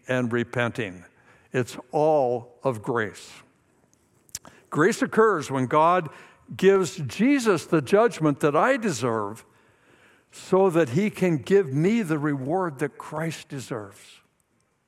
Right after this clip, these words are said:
Grace occurs when God gives Jesus the judgment that I deserve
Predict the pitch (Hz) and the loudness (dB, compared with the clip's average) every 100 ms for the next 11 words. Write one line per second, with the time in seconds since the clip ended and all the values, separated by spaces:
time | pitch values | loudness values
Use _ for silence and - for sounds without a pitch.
0 | _ _ _ _ _ _ - _ _ _ | _ _ _ _ _ _ -20 _ _ _
1 | _ - _ _ _ _ _ _ _ 180 | _ -20 _ _ _ _ _ _ _ 2
2 | 226 294 226 - 147 117 107 107 120 127 | 4 4 0 2 2 2 -2 -4 -4 -4
3 | 113 160 190 202 143 180 190 139 - 185 | 2 4 4 2 2 2 4 -2 -4 -2
4 | 240 247 277 214 - 220 143 208 214 - | 0 0 0 0 0 0 4 2 2 -2
5 | 143 117 - 143 151 160 214 233 170 139 | -4 -2 0 -2 0 0 0 0 -2 0
6 | 202 185 113 - | -2 -2 -6 -12